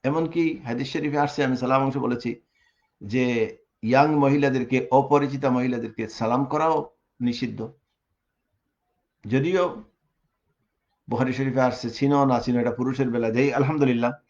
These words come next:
তো এই জন্যই আমাদের এই বিষয়টি খেয়াল রাখতে হবে যে দুইজন মহিলাদের যাচ্ছে, তার মধ্যখানে না ঢুকবেন।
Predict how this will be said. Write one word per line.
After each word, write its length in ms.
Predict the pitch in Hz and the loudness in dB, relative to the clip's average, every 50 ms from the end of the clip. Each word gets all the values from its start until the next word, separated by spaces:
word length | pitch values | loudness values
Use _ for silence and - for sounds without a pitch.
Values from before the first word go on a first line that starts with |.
| _ _ - - _ _ _ | _ _ -20 -20 _ _ _
তো 60 | - | 4
এই 100 | 131 151 | 4 4
জন্যই 260 | 165 196 202 196 202 196 | 4 4 0 0 2 2
আমাদের 300 | 190 185 180 180 185 180 | 4 4 4 4 4 2
এই 100 | 180 175 | 2 2
বিষয়টি 300 | 175 170 - 180 170 165 | 0 -2 -2 -2 -4 -2
খেয়াল 160 | 156 170 170 | 0 0 0
রাখতে 220 | 165 160 160 175 | 0 0 0 -2
হবে 160 | 165 160 170 | -2 0 0
যে 100 | 160 160 | -2 0
দুইজন 320 | 143 143 151 151 151 160 156 | 0 0 0 0 0 0 0
মহিলাদের 440 | 151 147 151 156 151 151 151 147 135 | 0 0 0 2 0 0 0 0 0
যাচ্ছে, 300 | 147 143 143 - 151 147 | 0 -2 0 0 0 2
তার 140 | 139 135 | 2 2
মধ্যখানে 420 | 131 127 127 123 131 127 127 123 123 | 2 2 0 0 -2 -2 -2 0 0
না 140 | 120 113 113 | 0 0 0
ঢুকবেন। 400 | 110 113 110 - 110 117 123 | -2 -4 -6 -6 -10 -10 -10